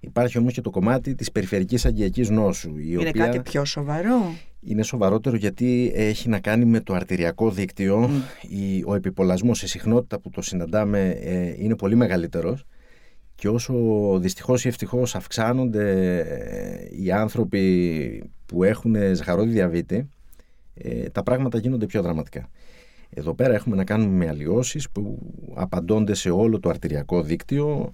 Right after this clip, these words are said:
Speaker 1: Αν πάει στην καρδιά, θα σου προκαλέσει στεφανία νόσο.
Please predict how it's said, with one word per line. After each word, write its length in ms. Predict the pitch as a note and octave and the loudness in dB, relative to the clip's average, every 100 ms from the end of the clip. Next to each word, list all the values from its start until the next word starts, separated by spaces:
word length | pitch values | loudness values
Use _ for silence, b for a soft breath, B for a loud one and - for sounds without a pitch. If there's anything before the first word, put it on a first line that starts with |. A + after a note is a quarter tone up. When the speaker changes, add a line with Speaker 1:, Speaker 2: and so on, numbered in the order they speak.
| - | -4
Speaker 1:
Αν 180 | A#2 A#2 | 0 2
πάει 180 | A2 G#2 | 2 2
στην 140 | F#2+ | 2
καρδιά, 380 | F#2 F2 A2 G2+ | 0 0 0 0
θα 120 | F#2+ | -2
σου 180 | F#2 - - - | -8 -10 -16 -8
προκαλέσει 400 | - G2 F#2 G2 | -2 2 2 2
στεφανία 460 | - F2+ E2+ F2 F2+ | 0 -4 0 2 2
νόσο. 400 | E2+ A#2+ E3 | 4 2 2